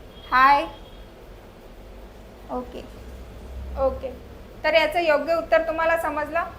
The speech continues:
फक्त काय आहे, जी तुमची सीटेट आहे, जे सात जुलैला आहे, त्यामध्ये तुम्हाला जी लँग्वेज येते ते हिंदी आणि इंग्लिश असंच येते. पण तुम्हाला हे जरी प्रश्न मराठीत समजले, तरी तुम्हाला त्याचा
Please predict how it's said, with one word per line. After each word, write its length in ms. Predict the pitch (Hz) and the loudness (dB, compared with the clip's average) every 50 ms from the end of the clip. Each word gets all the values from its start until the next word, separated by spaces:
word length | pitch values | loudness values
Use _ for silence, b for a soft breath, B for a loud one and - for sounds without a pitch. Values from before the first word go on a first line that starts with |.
| - - - - | -16 -6 4 4
फक्त 260 | 320 320 320 - 392 | 4 6 6 4 4
काय 260 | 392 381 381 - 359 | 8 10 10 10 10
आहे, 280 | 339 320 339 294 330 285 | 8 8 6 4 4 2
जी 120 | 311 339 | 0 -2
तुमची 360 | 339 330 320 320 - 349 359 | -4 -4 -6 -6 -4 -4 -4
सीटेट 440 | 349 - 330 339 349 359 370 370 359 359 | -4 0 0 0 2 2 2 4 6 6
आहे, 340 | 285 - 311 269 277 330 311 | 6 6 8 6 6 4 4
जे 200 | 269 - 302 311 | 0 -2 -4 0
सात 240 | - 294 269 285 294 | 6 8 8 8 8
जुलैला 540 | 269 277 320 320 302 302 302 302 311 339 330 | 4 0 0 2 4 6 6 6 6 6 6
आहे, 300 | 302 294 294 262 285 349 - - - - - - - | 6 6 4 2 0 0 -2 -6 -16 -18 -20 -4 4
त्यामध्ये 420 | - 285 302 339 349 339 370 370 359 | 6 8 8 8 6 4 2 2 0
तुम्हाला 400 | 349 320 320 311 311 311 320 320 | 0 2 4 4 6 6 6 4
जी 180 | 320 339 330 | 4 4 6
लँग्वेज 420 | 311 277 262 254 254 302 330 285 311 | 6 6 6 6 2 0 0 2 0
येते 320 | 302 294 294 302 311 311 | 0 0 2 0 2 2
ते 60 | 330 | 0
हिंदी 380 | 359 339 302 277 277 285 330 339 | 0 2 0 0 0 2 2 4
आणि 240 | 320 294 294 339 349 | 4 4 2 0 0
इंग्लिश 320 | 330 311 302 285 233 240 - - - - | 0 0 0 0 0 -2 -4 -10 -6 2
असंच 320 | 277 277 302 370 359 349 339 | 4 4 4 4 2 2 4
येते. 440 | 277 254 - 240 226 - - - - - - - | 2 2 2 -2 -6 -6 -10 -18 -18 -10 -2 2
पण 180 | 339 339 330 | 2 2 2
तुम्हाला 220 | 349 349 349 359 359 | 4 4 6 6 6
हे 200 | 370 339 - 311 | 6 6 6 6
जरी 240 | 285 330 330 370 381 | 8 6 6 6 4
प्रश्न 300 | - 349 339 349 370 359 | 4 2 2 2 0 -2
मराठीत 480 | 349 330 311 302 302 311 311 359 330 | 0 0 2 2 2 2 0 -2 -4
समजले, 440 | - 403 330 285 285 285 277 294 320 320 311 | -4 -4 -4 -2 0 0 2 2 2 2 2
तरी 200 | 294 302 330 339 | 2 2 2 -2
तुम्हाला 360 | 339 302 294 302 302 311 302 | -4 -2 0 2 4 4 4
त्याचा 340 | 311 285 269 269 311 339 | 2 2 0 2 0 0